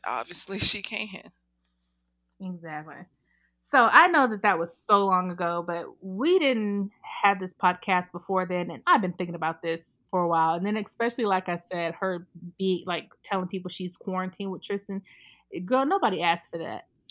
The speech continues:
Speaker 2: Nobody.
Speaker 1: No.
Speaker 2: Absolutely nobody. You just wanted us to know. And of course they're gonna get back together. I wouldn't be surprised if in a couple months she announced she's pregnant. To be honest.
Speaker 1: Ex-,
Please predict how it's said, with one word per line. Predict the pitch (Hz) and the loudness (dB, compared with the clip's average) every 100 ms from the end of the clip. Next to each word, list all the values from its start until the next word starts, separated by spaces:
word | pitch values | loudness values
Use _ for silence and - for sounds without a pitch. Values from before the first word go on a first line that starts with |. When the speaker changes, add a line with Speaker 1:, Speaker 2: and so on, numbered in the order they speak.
| - | -6
Speaker 2:
Nobody. | 196 254 226 170 175 - _ | 2 4 4 2 -2 -8 _
Speaker 1:
No. | _ _ _ _ 190 | _ _ _ _ 2
Speaker 2:
Absolutely | 220 - 247 220 | 2 2 -2 0
nobody. | 214 175 - - - _ _ _ _ _ _ _ - - - | 0 -2 -4 -10 -16 _ _ _ _ _ _ _ -20 -18 -10
You | 220 | -8
just | 220 214 | -8 -4
wanted | 196 185 | -2 -2
us | 185 - | -4 -4
to | |
know. | 202 180 - | -6 -4 -4
And | 190 202 | -4 -4
of | 208 | -4
course | - 311 - | -4 -4 -4
they're | 208 | -8
gonna | 190 165 | -6 -6
get | 170 | -6
back | 165 - | -6 -8
together. | 185 170 165 | -8 -6 -4
I | 175 | -2
wouldn't | 262 233 | -2 -4
be | 202 | -6
surprised | 202 202 202 202 | -6 -2 0 -2
if | 190 - | -6 -8
in | - | -10
a | 190 | -6
couple | 208 196 208 | -6 -4 -4
months | 226 208 | -4 -6
she | - | -8
announced | 196 196 190 - | -8 -8 -10 -14
she's | 196 - - | -20 -16 -12
pregnant. | 240 - _ _ _ _ _ _ _ | -12 -14 _ _ _ _ _ _ _
To | 190 | -10
be | 190 | -8
honest. | 214 202 - | -6 -8 -6
Speaker 1:
Ex-, | - - | -8 -8